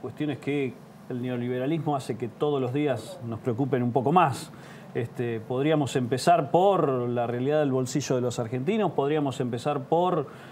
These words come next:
aquellos que, este, manifiestan su preocupación diariamente por recorrer una góndola, por pagar algún tipo de servicio. Este, los reclamos cada vez se profundizan más en ese sentido, diputado.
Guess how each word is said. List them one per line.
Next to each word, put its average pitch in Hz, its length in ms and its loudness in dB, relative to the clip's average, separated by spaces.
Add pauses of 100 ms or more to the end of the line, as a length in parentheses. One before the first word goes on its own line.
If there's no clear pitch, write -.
(200)
aquellos 139 400 -2
que, 113 460 0 (400)
este, 107 580 -10
manifiestan 113 520 -4
su 123 120 -4
preocupación 127 540 -2
diariamente 151 420 0
por 120 180 0
recorrer 123 380 0
una 127 220 0
góndola, 196 480 4
por 127 180 2
pagar 131 720 0
algún 127 320 -2
tipo 135 280 0
de 123 80 0
servicio. 180 600 0 (480)
Este, 117 560 -2
los 110 160 -4
reclamos 165 380 2
cada 156 200 6
vez 151 160 2
se 131 120 0
profundizan 127 520 -2
más 156 200 0
en 131 80 0
ese 120 160 -6
sentido, 139 380 2
diputado. 104 340 -6